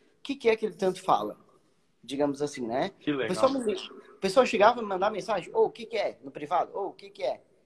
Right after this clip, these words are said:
Speaker 1: Tipo, achando, "Não, espera, espera."
Speaker 2: É, isso é marketing, né? Gerar um grande desejo, um grande interesse, né? Que legal.
Speaker 1: Aí, tipo, resumindo ali, né? É,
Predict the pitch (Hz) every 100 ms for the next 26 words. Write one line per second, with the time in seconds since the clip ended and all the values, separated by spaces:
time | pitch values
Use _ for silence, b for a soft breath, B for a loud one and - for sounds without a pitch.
0 | _ - 123 - 170 151 208 185 - -
1 | 175 139 - - - 139 117 185 190 160
2 | 139 - 160 151 214 277 233 208 - -
3 | 139 143 135 131 131 127 165 175 139 151
4 | 160 170 165 135 139 120 110 110 123 127
5 | 135 139 110 113 - 107 113 _ _ 131
6 | 123 92 - _ _ _ _ _ _ _
7 | _ _ - 139 143 147 151 170 202 226
8 | - _ _ _ - - - 160 156 175
9 | 175 185 170 220 196 143 151 202 156 160
10 | 123 107 95 - - - - -